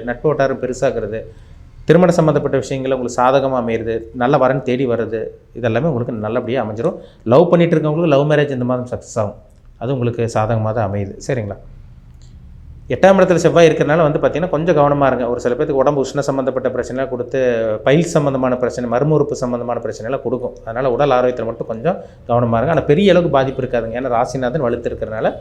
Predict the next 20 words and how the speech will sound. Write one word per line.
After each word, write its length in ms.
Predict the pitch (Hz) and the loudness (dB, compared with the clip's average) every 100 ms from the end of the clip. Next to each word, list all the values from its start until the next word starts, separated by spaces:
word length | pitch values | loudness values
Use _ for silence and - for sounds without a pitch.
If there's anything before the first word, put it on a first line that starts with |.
| - - - - | -14 -20 -6 0
பெரிய 180 | 180 190 143 | 4 4 4
செலவுகள்லாம் 400 | 123 117 151 131 | 2 2 2 2
வர்றதுக்கு 260 | 139 143 | 2 2
வாய்ப்பே 260 | 107 107 107 | 0 0 -2
இல்ல. 120 | 101 - - | -4 -4 -4
சரிங்களா? 320 | 127 101 90 - - - - - | -4 -6 -10 -14 -20 -20 -20 0
சொந்த 200 | 143 196 214 | 4 6 6
தொழில் 180 | 202 180 | 6 6
பண்ணிட்டு 240 | 165 156 | 4 4
இருக்கவங்களுக்கு 440 | 156 156 151 151 147 | 2 2 2 2 4
அபாரமான 400 | 120 147 165 175 165 | 6 6 6 4 4
வளர்ச்சிங்க. 440 | 135 127 139 113 - | 4 2 0 -6 -6
கண்டிப்பா 280 | 123 127 151 147 | -4 -2 -2 -2
சொந்த 120 | 131 143 | -4 -4
தொழில் 180 | 147 143 | -4 -2
பண்ணிட்டு 220 | 135 131 | -4 -4
இருக்கவங்களுக்கு 440 | 127 127 123 135 139 110 | -4 -4 -2 -2 0 2
அபாரமான 380 | 127 139 147 139 | 2 2 2 2
வளர்ச்சி, 240 | 123 117 117 - | 0 -2 -6 -2
தொழில்ல 280 | 131 165 | -2 0